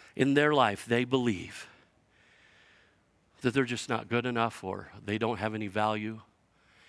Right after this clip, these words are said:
And so they buy into the lie and they hang out, don't they? They hang out in the background, tormented, going, "Why ain't this for me?" And the only, only thing that separates them from the joy that everybody is el-,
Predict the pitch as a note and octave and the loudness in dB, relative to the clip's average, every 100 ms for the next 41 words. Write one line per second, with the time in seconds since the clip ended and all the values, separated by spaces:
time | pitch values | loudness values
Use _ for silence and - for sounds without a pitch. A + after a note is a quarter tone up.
0 | - - A#2+ - A2+ A2+ A2 B2+ D3 D3 | -20 -8 -6 -2 -2 2 4 4 0 -2
1 | B2+ G#2+ G2 F#2+ G2 F2+ A2+ A#2 A2+ F#2 | 0 2 0 -2 -4 -4 -4 0 0 -2
2 | F#2+ - F2 E2+ F2 - _ _ - - | -6 -8 -8 -10 -14 -14 _ _ -20 -20
3 | - - - - C3 C3+ C3 G#2+ G#2 G#2 | -20 -8 -2 2 4 4 2 0 0 0
4 | - F#2 E2 - - - _ _ - - | -2 -8 -8 -14 -20 -20 _ _ -20 -20
5 | - - - - C3+ C3 G#2 G2 - - | -20 -20 -8 2 4 4 0 -2 -12 -14
6 | - - - _ _ _ - _ _ C3 | -18 -20 -20 _ _ _ -20 _ _ 0
7 | A2 A2 A2+ A#2 A2 G#2 G#2 - G#2+ G2+ | 0 2 2 2 -4 -6 -8 -6 -8 -8
8 | A2 G#2+ _ _ _ - - - - G#2+ | -10 -14 _ _ _ -20 -20 -14 -6 0
9 | A#2+ C3 D#3+ D3+ C#3 - - B2 D3 D#3 | 2 4 2 0 -6 -14 -4 0 0 0
10 | - C3+ A2+ - B2+ - B2 A2+ - G#2+ | -2 -4 -4 -4 -6 -4 -4 -6 -8 -6
11 | G#2+ A2+ A#2+ - - - - _ - A2 | -4 -2 -6 -14 -20 -20 -20 _ -4 -4
12 | F2+ - _ _ _ - G#2 - A#2 B2 | -4 -12 _ _ _ -8 -6 -2 2 2
13 | A2 A2+ G#2+ G#2+ G#2+ G#2 G2 F#2+ G2 | 2 -2 -2 -2 -2 -2 -4 -4 -4